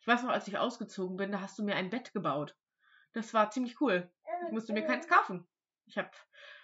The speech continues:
äh, eins gebaut gekriegt. Außerdem haben wir gehandwerkt zusammen und haben wilde Fahrradtouren gemacht und Fahrräder repariert. Ich kann mich noch dran erinnern, dass wir mal dein äh, olles Damenfahrrad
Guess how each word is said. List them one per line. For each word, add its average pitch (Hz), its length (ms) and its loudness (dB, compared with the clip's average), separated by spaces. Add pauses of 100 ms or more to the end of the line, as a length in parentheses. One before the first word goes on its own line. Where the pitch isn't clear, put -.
(160)
äh, 196 60 -2
eins 214 440 2
gebaut 349 240 2
gekriegt. 180 480 -6 (220)
Außerdem 240 440 0
haben 233 180 2
wir 214 300 6
gehandwerkt 277 680 2
zusammen 277 480 0
und 208 260 -2
haben 202 400 -2 (340)
wilde 226 220 2
Fahrradtouren 240 480 0
gemacht 233 300 0
und 262 100 -6
Fahrräder 226 480 4
repariert. 226 340 -2
Ich - 120 -14
kann 214 100 -4
mich 214 100 -2
noch 202 120 -4
dran 196 160 -2
erinnern, 202 260 0
dass 202 180 -4
wir 202 160 0 (280)
mal 196 260 6
dein 202 380 2 (360)
äh, 190 340 4
olles 208 300 4
Damenfahrrad 208 840 4